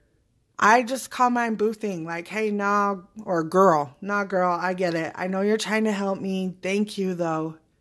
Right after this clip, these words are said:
Thank you." Because what does the mind do? The mind thinks. We're the director of the thinker.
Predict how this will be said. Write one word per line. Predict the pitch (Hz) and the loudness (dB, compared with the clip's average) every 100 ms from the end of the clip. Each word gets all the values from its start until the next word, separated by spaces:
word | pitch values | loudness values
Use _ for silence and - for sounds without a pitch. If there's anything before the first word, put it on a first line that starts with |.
| _ | _
Thank | 185 190 - | -2 -2 -4
you." | 160 147 151 - - - | -6 -6 -8 -16 -18 -8
Because | 202 214 208 185 - | 2 6 6 4 -6
what | - 175 | 0 2
does | 208 | 4
the | 240 | 4
mind | 247 262 254 | 4 4 2
do? | 285 277 285 269 | 0 0 -2 -4
The | 254 | -2
mind | 240 208 202 214 196 | 0 2 2 -2 -6
thinks. | - - 180 147 - - - _ | -12 -4 -4 -4 -10 -18 -18 _
We're | 165 160 208 262 294 | -14 4 8 8 6
the | 311 | 0
director | 320 277 214 208 - 220 - | -2 4 4 4 0 -2 2
of | 190 180 170 | 2 2 -2
the | 196 | -6
thinker. | 196 180 - 147 | -4 -6 -6 -12